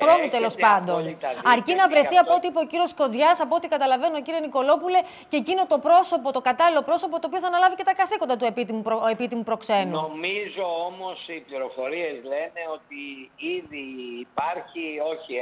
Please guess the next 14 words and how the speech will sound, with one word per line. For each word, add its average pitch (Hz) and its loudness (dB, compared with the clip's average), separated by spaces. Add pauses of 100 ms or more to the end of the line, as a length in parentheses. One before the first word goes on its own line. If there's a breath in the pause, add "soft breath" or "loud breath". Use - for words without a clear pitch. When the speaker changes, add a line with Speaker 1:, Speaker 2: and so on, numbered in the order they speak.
Speaker 2:
ένας, 165 -10 (120)
αλλά 139 -4 (100)
περισσότεροι 120 -8 (140)
ενδιαφερόμενοι 131 -10 (600)
και 170 -4 (1040)
είναι 175 -8 (140)
θέμα 156 -8 (120)
πια 147 -6 (400)
ελαχίστων 135 -10
ημερών 113 -6 (600)
για 156 -4 (100)
να 151 -4 (100)
πληροφορηθούμε 139 -8 (100)
και 135 -10